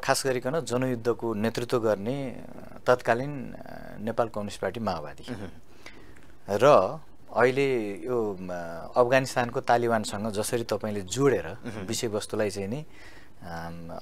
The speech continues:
Speaker 1: अलि, अलि उठान गर्ने कोसिस गरिराख्नु भएको छ, यो केही भिन्न छ,
Speaker 2: मह्म।
Speaker 1: होइन? नेपालको सशस्त्र सङ्घर्ष भनौँ, जनयुद्ध भनौँ,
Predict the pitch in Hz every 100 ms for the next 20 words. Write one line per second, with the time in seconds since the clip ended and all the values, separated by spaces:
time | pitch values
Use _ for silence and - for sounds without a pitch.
0 | - 107 113 110 107 104 120 110 110 110
1 | - 104 104 104 95 92 101 87 82 90
2 | - 165 202 - - - - - - 123
3 | 135 135 - 101 95 85 - - - -
4 | 92 82 76 - 85 90 147 123 - -
5 | - - - - - - - - 107 127
6 | 147 147 160 160 - 143 - 127 135 135
7 | 127 127 120 120 123 104 104 127 107 110
8 | 113 107 110 101 85 98 135